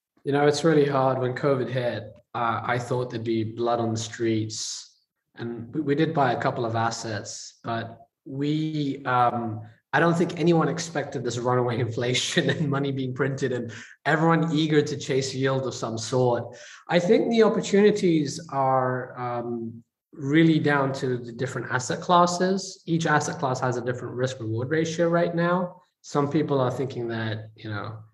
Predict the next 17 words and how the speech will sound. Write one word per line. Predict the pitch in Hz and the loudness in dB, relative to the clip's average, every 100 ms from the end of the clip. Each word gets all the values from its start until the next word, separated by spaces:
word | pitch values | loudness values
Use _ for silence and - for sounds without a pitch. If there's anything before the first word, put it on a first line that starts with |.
| _ _ _ _ | _ _ _ _
um, | 107 107 104 104 107 - - | -8 -6 -6 -8 -10 -14 -12
commercial | - 139 151 156 | -2 0 2 4
office, | 175 175 175 | 4 2 0
for | - | -2
example, | 127 127 113 110 107 | -2 -2 -2 -2 -6
it's | 107 | -6
the | - | -6
best | 120 120 - | -4 -4 -4
time | - 123 127 | -4 -2 -2
to | |
buy | 127 123 | -2 -4
commercial | 123 123 127 127 | -2 -2 -2 0
office | 131 131 127 | -2 -2 -6
or | 127 | -6
commercial | 131 127 127 131 | -2 -2 0 0
retail | 143 165 123 107 | 0 -2 -4 -4
because | 110 131 117 110 | -4 -2 -2 -4